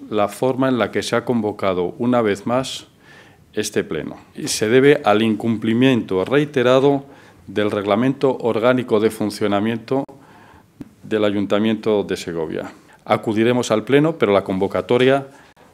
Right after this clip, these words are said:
está, eh, mal hecha. Y pedimos al alcalde que repita esta convocatoria en tiempo y forma. Nosotros no nos hemos planteado en ningún momento no acudir al pleno.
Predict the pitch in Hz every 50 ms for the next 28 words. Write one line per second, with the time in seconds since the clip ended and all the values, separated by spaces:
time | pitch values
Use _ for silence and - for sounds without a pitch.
0 | _ - 98 95 - - - 117 120 123 - - 107 98 95 95 92 92 92 90
1 | 92 95 - - 101 104 98 87 82 82 - - - - - - - - - _
2 | - - 131 127 - 120 123 151 160 139 107 90 85 87 - - - - _ _
3 | _ _ _ _ _ _ _ _ _ _ _ _ - 101 107 110 110 127 127 -
4 | 135 127 123 127 165 180 165 170 - - - - - _ _ _ _ - - 120
5 | 113 110 110 110 117 113 113 117 131 135 - - - 104 104 104 - - 117 117
6 | - - - - - 113 104 104 98 - 98 98 - 117 120 123 135 143 143 131
7 | - - 95 92 87 - 104 98 92 90 85 - - 78 - - - - - -
8 | - - - - - - - 92 90 - - 104 104 117 107 104 110 107 107 107
9 | 104 104 104 104 98 101 107 107 98 - 104 101 95 90 104 104 104 104 101 101
10 | 110 107 101 107 117 117 - - 113 107 104 110 110 113 107 104 95 - 98 90
11 | 87 92 85 85 82 80 - 82 80 76 80 76 69